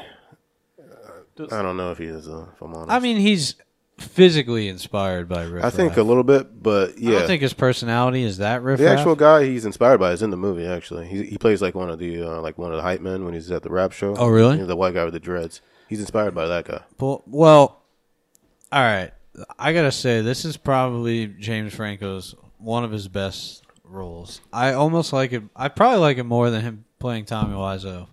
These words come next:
Speaker 3: Maybe not, but it's hilarious, man.
Speaker 2: It's fascinating to
Speaker 3: It,
Speaker 2: see. I don't
Speaker 3: it's, he killed it. I don't know. I always, like, when you think of James Franco, right? You think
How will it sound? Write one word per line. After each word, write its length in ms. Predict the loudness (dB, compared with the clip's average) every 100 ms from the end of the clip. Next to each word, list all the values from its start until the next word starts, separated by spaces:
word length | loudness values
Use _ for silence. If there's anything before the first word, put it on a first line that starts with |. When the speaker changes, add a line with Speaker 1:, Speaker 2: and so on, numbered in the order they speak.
| _
Speaker 3:
Maybe 240 | -6 -6 -4
not, 320 | -6 -10 -8
but 280 | -6 -6 -8 _ _ _ _ _ _ _ _ _ _ _ -6
it's 260 | -4 -4
hilarious, 600 | -4 -2 -2 -4 -6 -10 -12
man. 220 | -12 -8
Speaker 2:
It's 140 | -8 2
fascinating 560 | 4 4 2 0 -2
to 60 | -6
Speaker 3:
It, 40 |
Speaker 2:
see. 320 | -4 -2 -2 0
I 80 | 2
don't 80 | 2
Speaker 3:
it's, 220 | 0 -12 _ -14
he 580 | -4 -2 -2 -4 -6 -12 _ -20 -8
killed 380 | 2 4 4 0
it. 160 | -8 _ _ _ _ _ _ _ -6
I 60 | -2
don't 60 | 0
know. 40 | 0
I 100 | 2
always, 260 | 2 0 -2
like, 240 | -4 -4
when 100 | -4
you 60 | -6
think 220 | -4 -4
of 100 | -4
James 280 | -2 -4 -4
Franco, 320 | -4 -4 -2
right? 220 | -2 -2 -2
You 80 |
think 320 | -4 -6 -8